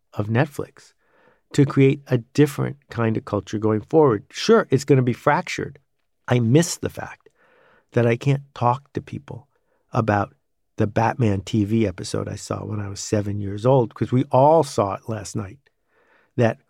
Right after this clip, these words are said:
one of the things that Netflix did when they introduced binging was they put a little bit of a kibosh on water cooler culture.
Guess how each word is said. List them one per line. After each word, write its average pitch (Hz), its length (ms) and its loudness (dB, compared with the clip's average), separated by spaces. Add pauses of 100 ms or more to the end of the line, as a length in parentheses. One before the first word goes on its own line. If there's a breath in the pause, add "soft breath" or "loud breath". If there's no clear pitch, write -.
(100)
one 151 300 6
of 190 120 4
the 120 100 2
things 101 520 -4 (400)
that 113 160 0
Netflix 123 460 0
did 139 440 4
when 110 200 2
they 107 100 4
introduced 104 500 -4
binging 113 520 2 (800)
was 110 360 2 (220)
they 120 140 2
put 143 360 -2
a 120 80 0
little 135 320 4
bit 127 160 0
of 120 100 -2
a 123 60 -2
kibosh 143 500 -2
on 135 160 0
water 165 300 4
cooler 110 320 -2
culture. - 480 -12